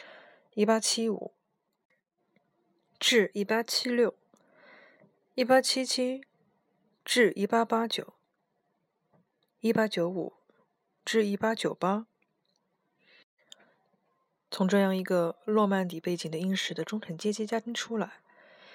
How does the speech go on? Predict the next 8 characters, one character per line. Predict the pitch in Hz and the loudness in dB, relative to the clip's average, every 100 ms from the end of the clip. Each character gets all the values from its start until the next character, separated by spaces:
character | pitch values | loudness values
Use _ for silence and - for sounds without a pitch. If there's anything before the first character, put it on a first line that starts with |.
| - - _ _ _ _ _ - | -20 -20 _ _ _ _ _ 0
您 | 214 | 2
是 | 269 247 | 2 2
在 | 233 196 170 - | 4 4 0 -2
有 | 190 | -2
乡 | 165 - 269 | -2 -2 -2
土 | - | -2
气 | - - 170 | -4 -4 -4
的 | 160 | -6